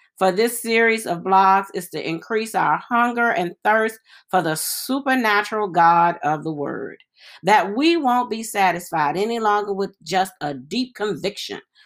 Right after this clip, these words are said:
of our salvation, but will obtain a deep assurance that Jesus is alive and still willing and able to do what he did when he walked on this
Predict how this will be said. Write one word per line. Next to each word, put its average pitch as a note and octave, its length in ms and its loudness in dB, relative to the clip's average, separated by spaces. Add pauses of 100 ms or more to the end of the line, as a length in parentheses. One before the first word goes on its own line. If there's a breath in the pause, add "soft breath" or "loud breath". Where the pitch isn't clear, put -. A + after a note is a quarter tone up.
(140 soft breath)
of D#3+ 160 2
our F3+ 200 6
salvation, E3+ 800 0
but D#3+ 200 -2
will G#3+ 180 -2
obtain A#3+ 720 -2
a F#3 220 0
deep B3+ 400 -2
assurance F3+ 800 -4 (280 soft breath)
that E3 300 2
Jesus A#3+ 560 -4
is B3+ 220 2
alive D3+ 580 0 (300 soft breath)
and F#3 160 2
still A#3+ 400 2
willing D#4 720 0
and A#3+ 260 2
able E3+ 320 0
to E3+ 140 -6
do F#3+ 240 0
what D#3+ 200 -2
he G3 200 -4
did D#3 480 0 (300 loud breath)
when F3+ 260 2
he E3 160 0
walked F3 640 2 (120)
on E3 580 2
this D#3 480 -4